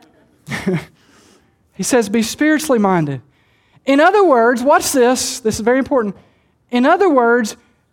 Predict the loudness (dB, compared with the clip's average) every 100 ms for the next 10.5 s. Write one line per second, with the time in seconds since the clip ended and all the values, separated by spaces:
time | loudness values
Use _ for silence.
0 | _ _ _ 0 2 2 2 0 0 -2
1 | -2 -2 0 2 2 2 0 0 0 2
2 | 2 0 0 -2 -2 -4 -6 _ _ _
3 | _ _ _ _ -8 -2 2 2 2 2
4 | 2 0 -2 -8 _ _ _ -8 -2 -2
5 | -4 -10 -18 _ _ _ _ _ _ _
6 | _ _ _ _ _ _ _ _ _ _
7 | _ _ _ _ _ _ _ _ _ _
8 | _ _ _ _ _ -2 2 4 2 2
9 | 2 2 2 0 0 0 0 -2 -2 -2
10 | 0 0 0 -4